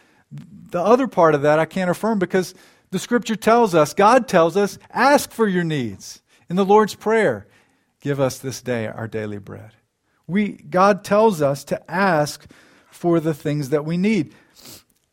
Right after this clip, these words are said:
We affirm that God knows all of our needs, and yet, in a mysterious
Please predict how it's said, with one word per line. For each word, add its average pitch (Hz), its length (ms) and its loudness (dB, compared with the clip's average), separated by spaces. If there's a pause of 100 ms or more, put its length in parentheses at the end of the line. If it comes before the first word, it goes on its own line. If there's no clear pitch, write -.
(480)
We 180 180 0
affirm 208 480 2
that 170 140 0
God 165 260 4
knows 165 400 0
all 214 500 4
of 143 140 4
our 135 160 2
needs, 123 420 -6
and 151 300 -8
yet, 180 540 0
in 139 100 -6
a 151 60 -6
mysterious 202 800 -6